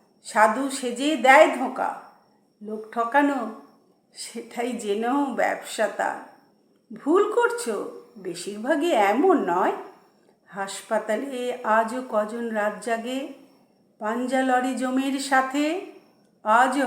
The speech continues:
হয়, ভেবে দেখো, হাঁটতে কারও ভাল লাগে? পয়লা জুলাই, দিনটা নাকি ডাক্তারের।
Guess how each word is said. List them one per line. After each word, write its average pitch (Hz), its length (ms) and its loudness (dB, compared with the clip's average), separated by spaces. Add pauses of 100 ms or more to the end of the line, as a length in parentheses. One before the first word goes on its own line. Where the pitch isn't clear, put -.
হয়, 202 340 2 (640)
ভেবে 226 360 -4
দেখো, 262 440 4 (1000)
হাঁটতে 190 500 -4 (640)
কারও 208 420 2
ভাল 277 220 2 (180)
লাগে? 302 260 2 (840)
পয়লা 320 320 8 (100)
জুলাই, - 300 -2 (300)
দিনটা 226 360 -4
নাকি 254 260 -2
ডাক্তারের। 185 680 0